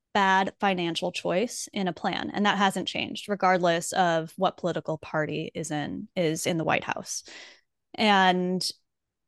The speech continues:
really, it's just how do you interpret, um, what, what makes good financial sense? And this rule made it very clear that, um, climate risk, uh, and,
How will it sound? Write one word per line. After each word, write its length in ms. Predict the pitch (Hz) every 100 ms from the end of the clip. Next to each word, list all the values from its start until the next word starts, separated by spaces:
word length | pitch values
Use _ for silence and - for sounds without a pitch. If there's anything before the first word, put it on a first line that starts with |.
| _ _ _ _
really, 400 | 208 233 302 311
it's 100 | 285
just 180 | - 240
how 220 | - 247
do 60 | 254
you 60 | 247
interpret, 840 | 214 - 226 208 190 - - - -
um, 600 | 202 196 180 175 175 - - _ _
what, 340 | 214 196 196 -
what 200 | 208 -
makes 280 | 202 175 -
good 200 | 226 -
financial 480 | 175 175 170 180
sense? 600 | 160 - 175 254 254 - -
And 260 | 196 185 180
this 260 | 185 180
rule 160 | 202 180
made 180 | 180 165
it 80 | -
very 180 | 170
clear 520 | - - 160 156 180 208
that, 480 | 185 165 160 160 - -
um, 440 | 175 165 - - - _ _ _ _ _ _ _ -
climate 440 | - 208 190 196 -
risk, 500 | 185 180 - - - _ - _ _
uh, 560 | - 180 170 160 104 - -
and, 200 | 185